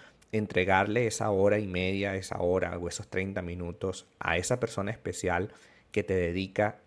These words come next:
tiempo a diario? Hagámoslo. Solo media hora y verás los cambios. Media hora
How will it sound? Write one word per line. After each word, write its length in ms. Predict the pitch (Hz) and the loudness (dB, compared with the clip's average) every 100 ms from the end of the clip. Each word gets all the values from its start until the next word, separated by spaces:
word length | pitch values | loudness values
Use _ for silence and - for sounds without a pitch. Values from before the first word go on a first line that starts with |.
| - | -8
tiempo 400 | 87 85 82 82 | -4 -4 -6 -8
a 40 | |
diario? 400 | 82 78 76 - _ _ _ _ _ _ _ _ _ _ - _ _ _ | -6 -8 -8 -16 _ _ _ _ _ _ _ _ _ _ -20 _ _ _
Hagámoslo. 580 | 110 190 247 87 80 82 _ - _ _ _ | 0 2 -2 -4 -8 -12 _ -20 _ _ _
Solo 300 | - - 220 | -4 0 2
media 340 | 220 214 180 147 | 2 0 2 4
hora 300 | 104 80 - _ - - _ - | 2 0 -8 _ -20 -20 _ -2
y 140 | 92 | 2
verás 280 | 82 80 82 | 2 2 -2
los 160 | 117 | -4
cambios. 480 | - - - 98 - _ - | -4 -10 -10 -18 -20 _ -8
Media 300 | 87 85 98 | 0 4 4
hora 260 | 131 131 | 4 0